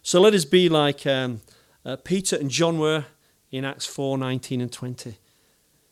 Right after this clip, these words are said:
It says, "But Peter and John answered them, 'Whether it is right in the sight of God to listen to you rather than to God, you must judge. For we cannot but speak of what we've seen and heard.'" Friends, let's not be quietened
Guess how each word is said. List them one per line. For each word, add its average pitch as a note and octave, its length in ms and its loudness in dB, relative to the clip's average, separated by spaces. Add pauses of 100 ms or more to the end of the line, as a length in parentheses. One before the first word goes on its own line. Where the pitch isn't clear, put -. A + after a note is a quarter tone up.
(140)
It - 80 -6
says, D3+ 180 -2
"But - 300 -6
Peter G#3 340 0
and D3 100 2
John D#3+ 220 0
answered E3 380 0
them, A#2+ 260 -4
'Whether D3 300 -2
it D3 100 -4
is A#2+ 180 -8
right D3 480 -4
in D#3 100 -4
the C3+ 60 -2
sight F#3 380 -2
of D3+ 140 -6
God D#3 220 2
to - 120 -4
listen D#3+ 280 0
to - 180 0
you F3 240 4
rather F3+ 420 2
than E3+ 240 -4 (240)
to - 160 -4
God, C3 340 -2
you C#3 220 -4
must C#3 220 -6
judge. B2 400 -6 (480)
For - 160 -2
we D3+ 100 4
cannot F3+ 480 0
but D3 160 -4
speak - 720 0 (460)
of B2+ 160 -6
what B2+ 140 -6
we've A#2+ 180 -8
seen A#2+ 460 -8
and A2+ 140 -14 (100)
heard.'" A2+ 340 -20 (540)
Friends, E3+ 360 -2
let's F#3 200 -2
not F3+ 100 -6
be D#3+ 80 -6
quietened E3+ 800 -6